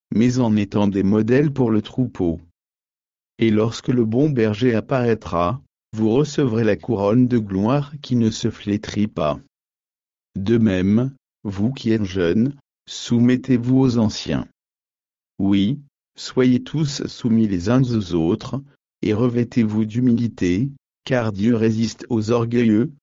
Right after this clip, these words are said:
et donne la grâce aux humbles. Humiliez-vous donc sous la puissante main de Dieu, afin qu'il vous élève au moment opportun. Remettez-lui tous vos soucis,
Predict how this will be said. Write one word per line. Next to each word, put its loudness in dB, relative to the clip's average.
et 2
donne 2
la 0
grâce -4
aux -2
humbles. -2
Humiliez-vous 2
donc 0
sous -8
la 0
puissante -4
main 4
de 2
Dieu, 0
afin -2
qu'il -4
vous -2
élève 2
au 0
moment 2
opportun. -4
Remettez-lui 0
tous -2
vos 0
soucis, -6